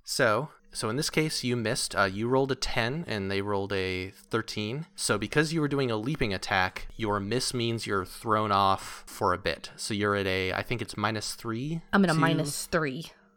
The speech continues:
Speaker 2: for defense.
Speaker 1: to defend. So you come down with this pole, and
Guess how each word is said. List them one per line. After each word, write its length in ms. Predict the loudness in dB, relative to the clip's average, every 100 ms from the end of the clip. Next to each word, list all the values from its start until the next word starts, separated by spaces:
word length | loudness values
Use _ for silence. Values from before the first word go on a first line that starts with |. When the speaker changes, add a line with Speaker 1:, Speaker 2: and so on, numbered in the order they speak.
| _
Speaker 2:
for 280 | 4 6 6
defense. 500 | 4 2 0 -4 -4
Speaker 1:
to 60 | -4
defend. 760 | -4 -4 -6 -6 -10 -14 -18 -10
So 140 | -2 0
you 580 | 4 4 6 4 2 -4
come 260 | 6 8 10
down 360 | 10 10 10 6
with 120 | 2
this 160 | 0
pole, 580 | -2 4 6 8 6 4 2
and 460 | 0 0 -2 -6